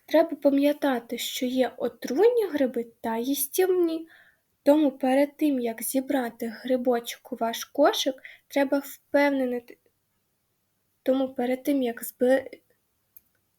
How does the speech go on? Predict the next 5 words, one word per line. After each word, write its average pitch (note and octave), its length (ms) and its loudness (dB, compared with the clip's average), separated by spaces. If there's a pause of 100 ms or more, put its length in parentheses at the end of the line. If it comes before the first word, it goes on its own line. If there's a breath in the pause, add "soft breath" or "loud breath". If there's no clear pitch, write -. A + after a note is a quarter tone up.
(220)
впевнитись. C4 960 -12 (560 soft breath)
Тому C#4+ 300 8
перед C#4 480 2
тим, C4 260 2
як A#3 540 -2